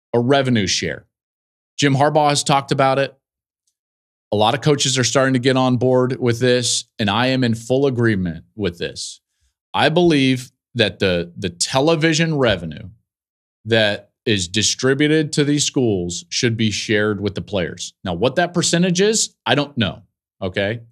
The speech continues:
I'm not sitting at the table and negotiating the deal, but I do know that a revenue share is needed. And it's needed for, for two reasons. Because, well, really three. Competitive balance.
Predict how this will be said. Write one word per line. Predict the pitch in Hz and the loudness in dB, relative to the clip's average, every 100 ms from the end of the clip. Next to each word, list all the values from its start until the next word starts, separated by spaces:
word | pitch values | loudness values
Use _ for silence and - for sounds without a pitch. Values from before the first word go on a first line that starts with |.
| - | -8
I'm | 101 | -4
not | 120 113 | -2 -2
sitting | - 131 131 | -2 -2 -2
at | 113 | -6
the | 117 | -2
table | 127 123 123 | -2 0 -2
and | 113 104 | -2 -4
negotiating | 110 110 123 117 120 113 110 | -4 0 0 2 2 2 0
the | 95 | 0
deal, | 98 85 87 | -2 -4 -6
but | 107 | -2
I | 101 | 0
do | 104 135 170 | 2 2 4
know | 135 110 104 - - _ | 4 2 -2 -8 -20 _
that | 107 | -4
a | 98 | 2
revenue | 120 147 147 143 | 2 2 2 0
share | - 117 110 104 | 0 0 0 0
is | 98 104 | -2 -2
needed. | 107 98 - - _ _ _ _ _ - | -2 -2 -4 -16 _ _ _ _ _ -2
And | 120 | 0
it's | 117 135 | 0 2
needed | 170 180 170 175 _ | 2 4 2 -2 _
for, | - 143 - | -4 -4 -2
for | 127 | -6
two | 117 - 175 | -4 0 2
reasons. | 151 117 95 - - - - _ _ _ _ _ _ _ - | 2 0 -2 -8 -12 -16 -16 _ _ _ _ _ _ _ -2
Because, | 139 147 139 131 113 - - _ _ _ _ _ | 0 2 2 0 0 -4 -8 _ _ _ _ _
well, | 160 160 135 | 0 2 4
really | 202 175 104 | 4 2 0
three. | - - 123 123 104 73 73 - _ _ - | -4 -6 -2 -2 -2 -4 -12 -20 _ _ -6
Competitive | 127 113 185 185 127 104 | -4 0 0 0 -2 0
balance. | 92 92 120 180 - - - | 0 0 -2 -2 -4 -6 -8